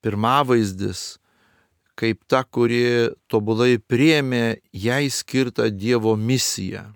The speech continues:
Tai šita iškilmė pirmiausiai kreipia mūsų dėmesį į tai, kad mes stengtumės vykdyti gyvenime mums asmeniškai Dievo skirtą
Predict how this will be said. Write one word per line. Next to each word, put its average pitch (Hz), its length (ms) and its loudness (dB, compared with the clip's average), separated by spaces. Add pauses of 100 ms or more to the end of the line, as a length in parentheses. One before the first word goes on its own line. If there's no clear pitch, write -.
(1000)
Tai 123 140 4 (100)
šita 147 400 2
iškilmė 123 560 0
pirmiausiai 120 960 0
kreipia 123 560 2
mūsų 120 400 -4
dėmesį 120 720 0 (160)
į 139 400 0 (240)
tai, 143 400 2 (640)
kad 113 240 -2
mes 120 320 0
stengtumės 127 800 0 (340)
vykdyti 131 760 0
gyvenime 120 840 0
mums 123 680 0
asmeniškai 120 1080 -4 (120)
Dievo 143 680 0
skirtą 117 580 -4